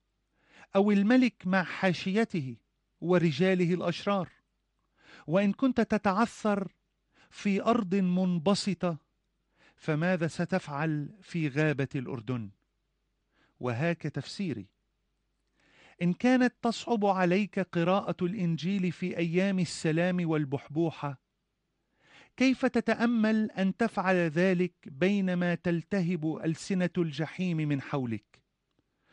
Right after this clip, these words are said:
تزعجني أسئلة كهذه، ألا تزعجك؟ أعني عندما تقرر أن تعيش حياة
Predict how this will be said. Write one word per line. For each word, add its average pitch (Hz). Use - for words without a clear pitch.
تزعجني 190
أسئلة 143
كهذه، 113
ألا 247
تزعجك؟ 208
أعني 220
عندما 214
تقرر 196
أن 175
تعيش 202
حياة 185